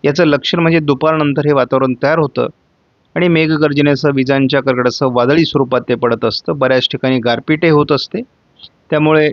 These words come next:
ही गारपीट होणं आता अपेक्षित आहे. आपण केवळ पाच दिवसाचा अंदाज बघतो, तर पूर्व विदर्भामध्ये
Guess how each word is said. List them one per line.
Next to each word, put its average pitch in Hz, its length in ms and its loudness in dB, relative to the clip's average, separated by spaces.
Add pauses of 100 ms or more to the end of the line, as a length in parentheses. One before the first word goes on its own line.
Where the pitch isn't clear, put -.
ही 156 180 0
गारपीट 147 460 -2
होणं 131 360 -4
आता 139 260 -2
अपेक्षित 156 460 -2
आहे. 110 220 -6 (1160)
आपण 165 280 0
केवळ 151 220 4
पाच 139 280 -2
दिवसाचा 139 340 -4
अंदाज 131 260 0
बघतो, 127 400 -2
तर 139 440 2 (1040)
पूर्व 185 400 4 (220)
विदर्भामध्ये 139 680 0